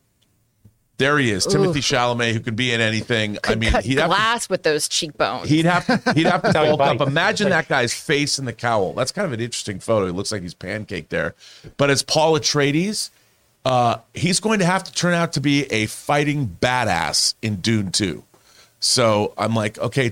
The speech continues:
Speaker 1: Timothy Chalamet, 'cause he can do anything. I think he could bring, uh, uh, he would have to bulk up,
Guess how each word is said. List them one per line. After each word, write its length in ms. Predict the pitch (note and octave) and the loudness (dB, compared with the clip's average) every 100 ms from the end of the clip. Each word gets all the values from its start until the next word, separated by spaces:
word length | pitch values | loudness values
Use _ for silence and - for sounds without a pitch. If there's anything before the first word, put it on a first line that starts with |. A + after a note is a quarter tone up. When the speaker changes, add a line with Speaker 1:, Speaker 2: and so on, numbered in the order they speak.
| - | -2
Speaker 1:
Timothy 340 | E3 E3+ D3+ | -2 -2 -2
Chalamet, 640 | C3 C#3 C3 C3 B2+ B2 A#2+ _ _ _ _ | -2 0 0 0 0 -2 -4 _ _ _ _
'cause 140 | B2+ A#2 | 0 0
he 60 | |
can 100 | A2 A2 | 0 2
do 120 | A2 | 2
anything. 400 | G#2+ G#2+ G#2+ G2+ | 2 0 -2 -2
I 120 | - | -4
think 240 | G2+ C3+ A2+ | -2 -4 -4
he 80 | |
could 180 | A2+ A2+ | -4 -6
bring, 400 | - A2+ A2 G#2+ - | -4 -4 -2 -4 -4
uh, 160 | G#2 F#2+ | -4 -4
uh, 100 | F#2 - | -6 -4
he 100 | G#2+ | -2
would 80 | G#2+ | 0
have 200 | A2 A#2+ | 0 -2
to 60 | C3+ | -4
bulk 320 | B2 C#3 C3+ | 0 0 2
up, 320 | F3 D3 - | 0 0 -6